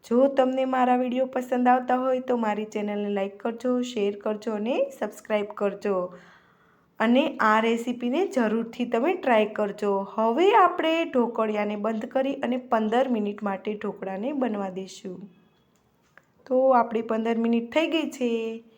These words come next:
તો આપણા ઢોકળા સરસ એવા બની ગયા છે. તો હવે આપણે એના ઉપર તેલ લગાવી લઈશું, એટલે આપણે ઢોકળા ખાતા હોય ત્યારે કોરા ન લાગે એટલા માટે.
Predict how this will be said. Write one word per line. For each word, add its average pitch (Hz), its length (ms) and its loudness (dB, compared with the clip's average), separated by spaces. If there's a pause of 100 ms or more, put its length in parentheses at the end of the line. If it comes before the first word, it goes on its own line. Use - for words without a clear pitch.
(720)
તો 247 420 4
આપણા 202 380 2
ઢોકળા 220 680 2
સરસ 226 640 -2
એવા 214 260 0
બની 277 320 0
ગયા 214 340 2
છે. 214 320 -4
તો 220 220 -6
હવે 196 440 0
આપણે 202 340 0
એના 214 400 -2
ઉપર 190 500 2 (760)
તેલ 254 240 8
લગાવી 226 440 4
લઈશું, 202 520 -2
એટલે 240 440 0
આપણે 214 420 0
ઢોકળા 214 440 0
ખાતા 233 380 2
હોય 240 360 2
ત્યારે 202 520 -2
કોરા 196 580 -4
ન 240 240 0
લાગે 185 640 0 (960)
એટલા 196 360 -4
માટે. 185 560 -6